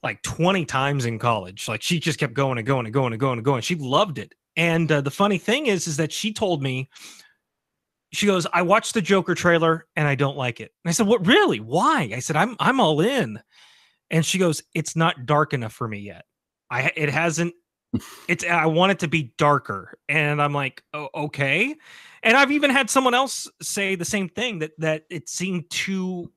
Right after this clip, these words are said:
Speaker 1: um, too peppy, which I thought was odd 'cause I get this, like, dark vibe from this. And
Speaker 2: Oh, yeah.
Speaker 1: I, I just think if people were to watch the movie Her, so once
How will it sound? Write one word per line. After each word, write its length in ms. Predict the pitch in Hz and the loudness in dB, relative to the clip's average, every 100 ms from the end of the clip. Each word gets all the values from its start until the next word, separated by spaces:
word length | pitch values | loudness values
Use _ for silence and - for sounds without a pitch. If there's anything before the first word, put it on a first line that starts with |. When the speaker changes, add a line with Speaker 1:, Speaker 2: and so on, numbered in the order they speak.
| _ _ - | _ _ -4
Speaker 1:
um, 540 | 156 151 139 131 127 _ _ _ _ _ _ _ _ _ _ - | 0 0 0 -4 -10 _ _ _ _ _ _ _ _ _ _ -4
too 160 | 202 | -2
peppy, 500 | 185 - 185 - - - _ _ | 0 0 -2 -4 -16 -20 _ _
which 180 | 196 214 | 2 4
I 100 | 254 | 4
thought 220 | - 285 | 4 2
was 160 | 233 190 233 | 2 -4 -4
odd 260 | 320 254 | -2 -2
'cause 140 | 160 165 | -2 -4
I 100 | 285 | -2
get 220 | 330 170 | -2 -4
this, 160 | 165 | -8
like, 160 | 160 131 _ - | -6 -8 _ -4
dark 460 | 175 202 190 _ - | 2 2 2 _ -20
vibe 600 | 120 110 123 185 220 170 | -16 -4 0 2 2 -2
from 420 | 143 156 131 123 | -6 -4 -4 -6
this. 360 | 117 107 104 - | -10 -12 -10 -2
And 300 | 156 143 127 - - | -2 -2 -4 -8 2
Speaker 2:
Oh, 120 | 165 | 6
yeah. 160 | 107 85 - | 6 4 2
Speaker 1:
I, 60 | 208 | 2
I 80 | 254 | 2
just 220 | 254 320 | 2 2
think 160 | 359 262 | 2 2
if 120 | 180 | 0
people 340 | 247 262 269 | 0 0 2
were 140 | 226 214 | 2 2
to 160 | 208 | 0
watch 420 | 185 143 143 - | -2 -2 -2 -4
the 80 | - | -2
movie 260 | 175 175 220 | 0 2 0
Her, 200 | 175 135 | 0 -2
so 180 | - 151 | -2 -2
once 420 | 139 175 220 | 0 -2 -4